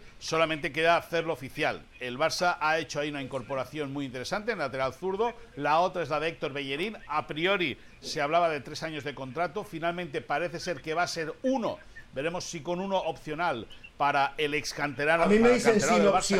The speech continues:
Speaker 2: opción.
Speaker 1: Bueno, están negociando eso aún, están hablando de, com-,
Speaker 2: Ah.
Speaker 1: y además como llega libre de contrato Bellerín, eh, llega li-, llega libre, es decir, con,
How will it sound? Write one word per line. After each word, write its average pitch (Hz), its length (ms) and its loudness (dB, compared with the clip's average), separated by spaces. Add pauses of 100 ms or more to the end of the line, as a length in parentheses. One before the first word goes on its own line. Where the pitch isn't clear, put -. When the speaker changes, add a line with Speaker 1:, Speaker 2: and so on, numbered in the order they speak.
Speaker 2:
opción. - 460 4 (1040)
Speaker 1:
Bueno, 160 280 0 (100)
están 175 360 -2
negociando 160 560 -2
eso 147 200 -4
aún, 180 320 0 (240)
están 160 200 0
hablando 160 440 0
de, 156 340 -2
com-, 147 180 -4
Speaker 2:
Ah. 147 80 -4
Speaker 1:
y 143 100 -2
además 156 300 -2
como 143 200 -6
llega 180 280 0
libre 175 260 0
de 160 100 0
contrato 156 460 -4
Bellerín, 143 480 -4
eh, 135 80 -6
llega 143 360 2
li-, 120 200 -10
llega 139 340 -2
libre, 147 300 -2
es 110 60 -8
decir, 117 240 -6
con, 123 200 -6